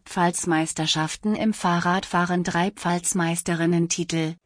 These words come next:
sowie einen zweiten und einen dritten Platz bei den Jungen erreichten. Geschichten, die das Leben schreibt. Die Elterninitiative,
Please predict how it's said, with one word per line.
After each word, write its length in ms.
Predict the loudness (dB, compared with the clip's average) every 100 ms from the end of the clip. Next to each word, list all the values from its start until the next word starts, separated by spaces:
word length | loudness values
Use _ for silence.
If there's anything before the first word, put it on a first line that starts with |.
| _ -20 -20 -16
sowie 360 | -4 -2 0 2
einen 260 | 2 0 -2
zweiten 540 | 0 0 0 2 0
und 180 | 0 -2
einen 280 | 0 2 0
dritten 340 | -2 -2 -2
Platz 400 | 0 0 -2 -2
bei 140 | -2 0
den 160 | 2
Jungen 340 | 2 2 2 2
erreichten. 880 | 0 0 -2 -2 -6 -2 0 0 -2 _ _ _ -2
Geschichten, 800 | 0 0 -2 -4 0 2 2 -2 _ -4
die 80 | -2
das 220 | 0 0
Leben 340 | 0 0 0
schreibt. 640 | 0 0 0 0 -2 -12 -16 _ _ _ _ _ _ _ _ _ _ _ _ _ -20 -20 -20 -20 -20 -20 _ -4
Die 100 | 0
Elterninitiative, 1500 | 2 0 0 0 2 0 -2 -2 -2 0 0 0 0 -2